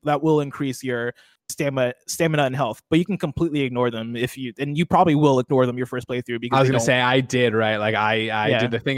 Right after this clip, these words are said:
Speaker 2: where I prayed at every, uh, or not every
Speaker 1: Every
Speaker 2: one, I didn't get a
Speaker 1: shrine.
Speaker 2: trophy, but I prayed at all the
Speaker 1: Yeah.
Speaker 2: shrines I saw, which increases my health, right?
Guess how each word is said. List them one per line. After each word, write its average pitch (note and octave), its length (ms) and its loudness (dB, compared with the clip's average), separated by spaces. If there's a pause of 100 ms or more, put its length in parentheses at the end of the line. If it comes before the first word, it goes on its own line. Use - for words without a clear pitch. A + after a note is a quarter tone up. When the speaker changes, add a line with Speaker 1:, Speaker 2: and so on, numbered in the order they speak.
Speaker 2:
where A#2+ 100 2
I A2 100 2
prayed B2 420 0
at B2 100 0
every, A#2+ 680 -2
uh, A2 280 -4
or C3 80 -6
not C3+ 180 0
every A2 220 0
Speaker 1:
Every C3+ 40 0
Speaker 2:
one, B2+ 100 -2
I - 20 0
didn't G#2 100 -4
get A#2+ 120 -4
a - 20 -8
Speaker 1:
shrine. - 20 -8
Speaker 2:
trophy, G2+ 340 -4 (220)
but A#2+ 80 2
I A2+ 60 2
prayed C#3 240 2
at C3+ 40 4
all B2+ 80 4
the A#2 60 -4
Speaker 1:
Yeah. - 60 -2
Speaker 2:
shrines B2 240 0
I G2+ 80 -4
saw, B2 400 4
which A2+ 180 -2
increases B2 560 -2
my G2 100 -6
health, F2 240 -6
right? B2+ 240 2